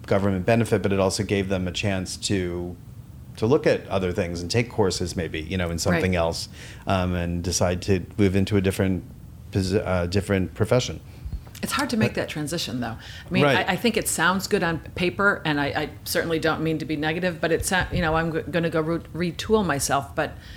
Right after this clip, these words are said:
Speaker 2: where are those jobs?
Speaker 1: Yeah.
Speaker 2: You know, it's tough. Um, and then if you don't have, um, uh,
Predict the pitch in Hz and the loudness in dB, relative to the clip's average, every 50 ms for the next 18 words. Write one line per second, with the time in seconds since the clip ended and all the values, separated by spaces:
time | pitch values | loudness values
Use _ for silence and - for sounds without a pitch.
0 | - - - - - - 190 214 226 226 220 180 165 147 135 - 165 165 185 190 | -16 -16 -16 -16 -8 -2 0 0 2 2 2 2 0 0 0 0 2 2 2 2
1 | 160 120 113 - - - - - - - - 101 95 90 92 180 180 180 175 170 | 0 -2 -4 -6 -10 -10 -12 -10 -2 2 4 4 4 4 4 2 2 2 2 2
2 | 165 - - - - 202 208 202 165 131 - - - - - - - - - - | 0 -2 -4 -6 -4 -2 0 0 0 0 -4 -10 -14 -14 -16 -16 -16 -16 -16 -16
3 | - - - 170 170 165 160 160 151 131 - 170 170 175 180 175 170 165 - 175 | -14 -6 -2 2 2 4 4 2 0 0 0 2 2 4 4 2 2 0 0 0
4 | 160 180 185 190 - 190 190 208 196 185 165 156 - - - - - 160 156 151 | 2 4 2 2 2 0 0 0 0 0 0 -2 -6 -12 -8 -4 0 2 2 2
5 | 143 139 117 - - - - - 151 143 143 135 131 113 | 2 0 -2 -4 -8 -16 -10 -6 -4 -2 -2 -2 -2 -4